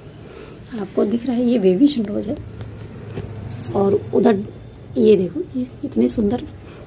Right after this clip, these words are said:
लगती है। इसकी भी बहुत सुंदर, wavy सनरोज को तो कैसा भी shape दे दे, वो हर तरह से अच्छी लगती है।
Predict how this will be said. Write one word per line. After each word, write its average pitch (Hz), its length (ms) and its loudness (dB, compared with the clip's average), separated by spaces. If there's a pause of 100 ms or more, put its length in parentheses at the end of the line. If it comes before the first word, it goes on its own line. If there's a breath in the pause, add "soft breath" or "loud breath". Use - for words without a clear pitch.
(140)
लगती 220 360 6
है। 208 80 10
इसकी 208 260 2
भी 311 80 4
बहुत 254 300 -2
सुंदर, 226 240 4
wavy 220 300 6
सनरोज 220 340 8
को 240 120 2
तो 285 120 2
कैसा 233 340 4
भी 285 120 6 (320 loud breath)
shape 233 240 6
दे 180 160 2
दे, 254 100 0 (380 soft breath)
वो 262 60 4
हर 262 240 2
तरह 208 160 2
से 226 140 -2
अच्छी - 260 -2
लगती 175 280 -2
है। 180 300 -10